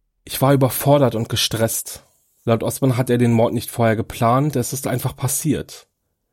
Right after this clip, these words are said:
Der Richter fragte ihn, wieso er die Situation nicht hätte anders klären können, wo er doch so viel kräftiger ist als seine Schwester Asu.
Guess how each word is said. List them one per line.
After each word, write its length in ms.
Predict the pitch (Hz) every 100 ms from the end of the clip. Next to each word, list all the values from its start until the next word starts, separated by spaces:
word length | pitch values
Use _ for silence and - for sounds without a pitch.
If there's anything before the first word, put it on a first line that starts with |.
| _ _ _ _ -
Der 120 | 113
Richter 280 | 135 - 131
fragte 460 | - 123 139 -
ihn, 340 | 123 135 147 127
wieso 240 | 117 127
er 120 | 131
die 100 | 120
Situation 640 | 117 123 135 127 - 131
nicht 160 | 131 -
hätte 240 | 123 -
anders 400 | 113 156 147 -
klären 380 | - 117 110 110
können, 420 | - 123 120 143 - - - _
wo 100 | 123
er 80 | 120
doch 240 | 123 -
so 160 | - 117
viel 160 | -
kräftiger 640 | 117 - 156 - 135 113 110
ist 200 | 110 -
als 180 | 113 -
seine 180 | 113
Schwester 480 | 110 - 107 - 90
Asu. 380 | 104 147 127